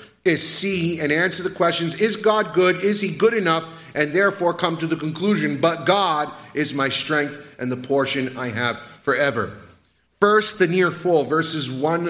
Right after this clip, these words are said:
through four. He says in verse two, "As for me, my feet had almost stumbled, my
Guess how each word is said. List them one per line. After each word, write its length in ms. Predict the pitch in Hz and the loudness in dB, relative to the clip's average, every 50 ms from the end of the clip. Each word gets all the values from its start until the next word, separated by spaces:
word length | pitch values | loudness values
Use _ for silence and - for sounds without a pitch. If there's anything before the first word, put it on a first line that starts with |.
| 165 | -6
through 340 | - - 165 165 165 160 160 | -6 -4 0 2 4 4 2
four. 680 | 160 160 160 170 185 190 185 170 135 110 107 104 - - - - - - _ _ _ _ - | 0 -2 0 2 4 6 6 6 4 2 0 -4 -8 -14 -20 -20 -20 -20 _ _ _ _ -6
He 120 | 156 160 | -4 0
says 280 | 156 - 214 214 202 214 | 4 4 4 4 4 0
in 80 | 202 | -2
verse 280 | 170 185 196 190 - - | 2 4 2 2 2 0
two, 220 | - - 220 208 | -2 0 4 4
"As 220 | 202 185 185 180 - | 4 4 4 0 -2
for 160 | - 196 185 | -2 -2 -2
me, 520 | 175 175 190 202 208 214 226 226 214 214 - - 165 - _ _ | -2 0 2 2 2 2 2 -2 -4 -8 -14 -20 -20 -20 _ _
my 440 | - 143 160 180 214 220 226 240 240 | -6 -2 0 2 2 4 2 2 0
feet 540 | - - - - - 202 208 208 214 202 202 | -4 -8 -12 -6 -2 0 2 2 0 -2 -4
had 420 | 170 202 208 202 208 208 202 202 - - | -2 0 0 2 2 0 -2 -2 -4 -2
almost 600 | 196 196 196 196 190 196 190 196 - - - - | 0 0 0 2 0 0 0 0 0 -2 -2 -2
stumbled, 680 | - - - - - 208 214 214 214 202 214 214 185 170 | -2 -2 -2 2 2 2 2 2 0 0 0 0 0 -2
my 360 | 180 170 160 151 147 147 | -2 0 0 0 0 -2